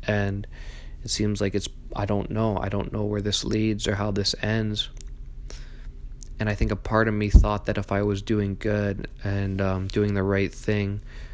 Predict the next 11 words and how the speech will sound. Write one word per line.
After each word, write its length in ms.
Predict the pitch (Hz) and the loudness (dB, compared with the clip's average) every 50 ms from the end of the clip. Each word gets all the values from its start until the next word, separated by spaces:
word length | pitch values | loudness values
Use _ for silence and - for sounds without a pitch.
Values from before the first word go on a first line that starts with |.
| - - - - - - | -12 -12 -12 -10 -4 0
then 360 | 113 104 101 101 98 95 98 | 2 2 2 2 2 0 0
God 300 | 101 98 101 98 98 98 | 0 0 2 2 2 0
would 160 | 98 98 - | -2 -2 0
bring 200 | - 101 98 101 | 2 2 2 2
me 100 | 98 95 | 2 0
healing, 720 | 92 - - 104 107 107 107 101 98 98 98 101 104 113 - - - - - - - | -2 0 2 2 4 4 4 2 0 0 -2 -4 -6 -8 -10 -10 -10 -12 -8 -4 0
um, 200 | 101 98 - - - | 0 0 0 0 0
in 160 | - 101 101 | 0 2 4
this 240 | 101 104 104 - - | 4 4 2 2 2
life 260 | 104 98 98 101 101 | 2 2 2 0 -2
physically. 680 | - - - 104 101 104 98 - - - - - - 104 | -2 0 2 2 2 2 0 -2 -2 -2 -2 -2 -2 -4